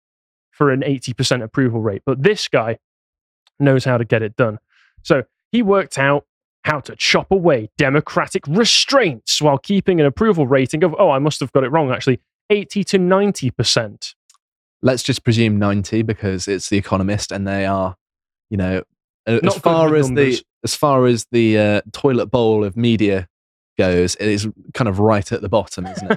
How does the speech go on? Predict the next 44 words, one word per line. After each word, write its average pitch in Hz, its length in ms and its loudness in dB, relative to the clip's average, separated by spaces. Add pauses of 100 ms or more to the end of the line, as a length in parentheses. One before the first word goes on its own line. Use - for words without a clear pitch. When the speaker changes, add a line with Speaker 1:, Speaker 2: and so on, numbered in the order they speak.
Speaker 2:
it? - 140 0
Speaker 1:
<laughs> - 20 -20
They 214 120 -4
can 185 320 -2
be, 131 140 2
certainly. 127 380 0 (420)
One 214 220 4
ingredient 143 500 0
is 113 120 -2
his 110 120 -8
mastery 143 420 -2
of 107 80 -8
social 147 380 0
media. 127 380 2 (300)
The 131 80 2
main 170 480 0
one 120 200 2
is 123 180 0
locking 135 320 2
up 107 120 -2
huge 196 400 -2
numbers 135 380 2
of 123 180 -4
young 156 420 0
men. 117 300 0 (320)
For 185 60 0
young 247 380 0
men, 143 380 2 (320)
that's 135 140 0
a - 40 0
synonym 165 760 2
that 151 180 0
they're 139 100 4
using 139 360 0
here 123 260 2 (240)
for 123 80 -4
murderers. 139 920 0 (420)
They're 143 240 2 (440)
desperate 165 460 -2
to 135 80 -12
try 147 240 0
and 135 200 -2
paint 151 380 -2
these 143 260 -2